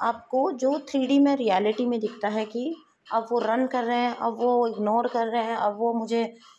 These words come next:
पूछ नहीं रहे हैं, मैं, अ, वो तो दूस-, किसी और के साथ बहुत ज़्यादा ही हैप्पी हैं, ठीक है। तो ये तो है आपको जो दिख रही है थ्री डी रियलिटी, but the main reality is वो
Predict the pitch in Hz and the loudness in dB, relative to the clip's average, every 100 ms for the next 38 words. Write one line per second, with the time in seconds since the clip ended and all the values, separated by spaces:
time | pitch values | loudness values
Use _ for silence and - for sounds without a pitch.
0 | _ - 262 269 262 254 240 240 226 233 | _ -2 0 0 -2 -2 2 2 4 2
1 | 233 233 226 226 - - 202 196 196 190 | 2 2 0 -2 -6 -14 -6 -2 0 0
2 | 196 214 214 214 208 208 _ _ _ 202 | -2 -6 -4 -2 -2 -6 _ _ _ -4
3 | 233 233 - - 247 262 233 240 240 247 | -4 -4 -8 -4 -2 2 2 2 0 -2
4 | 220 202 220 233 233 220 214 220 254 262 | -2 0 2 2 0 0 0 2 0 0
5 | 254 220 233 240 240 226 226 - - _ | 0 0 0 -2 0 -2 -6 -18 -20 _
6 | _ _ 415 427 202 175 _ _ _ - | _ _ -8 -4 -4 -6 _ _ _ -4
7 | 262 302 330 320 311 285 269 277 320 - | 0 0 2 0 2 0 0 -2 -2 -2
8 | 220 247 247 247 233 233 233 254 - 240 | -4 -2 -2 -2 0 0 0 -2 -4 -2
9 | 214 208 196 170 - - - 196 220 247 | 0 2 2 0 -2 -6 -6 2 2 2
10 | - 202 180 202 226 254 185 170 - 180 | -4 -10 2 4 4 4 0 -6 -10 -2
11 | 208 233 254 233 202 196 202 220 208 180 | 0 2 4 4 4 4 2 0 -2 -2
12 | - _ _ _ _ _ _ _ _ _ | -4 _ _ _ _ _ _ _ _ _
13 | _ - _ _ _ _ _ _ - - | _ -20 _ _ _ _ _ _ -20 -6
14 | 196 | -2